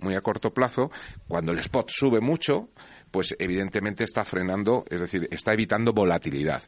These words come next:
Pero en una situación normal de mercado lo que va a hacer es que el precio esté por encima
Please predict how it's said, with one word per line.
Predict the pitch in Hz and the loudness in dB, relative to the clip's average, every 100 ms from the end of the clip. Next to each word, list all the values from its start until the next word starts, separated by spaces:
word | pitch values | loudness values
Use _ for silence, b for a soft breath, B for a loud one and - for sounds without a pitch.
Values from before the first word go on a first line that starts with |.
| B B - _ | B B -20 _
Pero | 98 87 87 - | 0 2 0 -2
en | 87 90 | -4 -2
una | 101 | -2
situación | 113 101 110 110 | -2 -2 2 2
normal | 92 78 87 90 | 2 2 2 2
de | 90 | 2
mercado | 92 - 107 113 | 0 0 2 2
lo | 107 | 2
que | 85 | 0
va | 78 | -2
a | |
hacer | 85 90 | -2 -4
es | - | -2
que | |
el | 87 | -4
precio | - 80 90 | -2 -4 -4
esté | - | -4
por | 85 92 | -2 0
encima | 85 - 92 92 | 0 -2 -2 -2